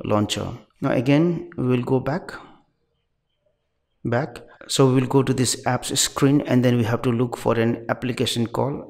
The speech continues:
Badge Provider. So go to these three dotted icons here,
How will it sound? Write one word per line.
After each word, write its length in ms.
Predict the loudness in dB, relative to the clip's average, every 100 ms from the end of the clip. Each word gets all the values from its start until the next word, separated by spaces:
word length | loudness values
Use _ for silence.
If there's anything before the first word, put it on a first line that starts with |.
| 0
Badge 460 | 2 2 -2 -6
Provider. 600 | -2 2 2 0 -2 -6 -12 -20 _ _ _ _ _
So 160 | -12 -4
go 160 | -2
to 160 | 0 0
these 180 | 0 -2
three 220 | 0 2
dotted 300 | 2 2 0 -2
icons 340 | 0 0 0
here, 260 | 0 -2